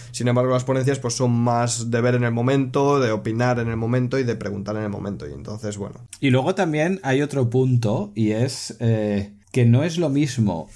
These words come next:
Speaker 2: por ejemplo, ¿eh? Si, si alguien hace un taller de maquetación o de creación de template y a ese taller asiste gente que e-, es profesional o sabe de eso,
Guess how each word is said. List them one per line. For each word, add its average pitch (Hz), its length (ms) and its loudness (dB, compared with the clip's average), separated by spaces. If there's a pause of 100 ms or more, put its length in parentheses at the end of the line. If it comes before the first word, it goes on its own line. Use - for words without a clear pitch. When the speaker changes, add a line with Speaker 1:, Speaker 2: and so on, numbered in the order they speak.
(300)
Speaker 2:
por 104 140 0
ejemplo, 101 480 0
¿eh? 180 280 -2
Si, 101 640 0
si 92 1200 -4 (320)
alguien 131 340 0
hace 143 180 -2
un 120 140 4
taller 104 440 0
de 95 240 0
maquetación 98 840 -4
o 90 160 -4
de 92 140 -4
creación 92 420 -4
de 90 120 -6
template 90 520 -6 (600)
y 110 420 2
a 107 140 2
ese 120 160 2
taller 113 480 0 (320)
asiste 120 540 -2
gente 98 600 -2 (640)
que 95 340 -2
e-, 107 400 -4
es 113 200 2
profesional 117 640 0
o 90 60 -4
sabe 107 260 0
de 87 100 -4
eso, - 320 -6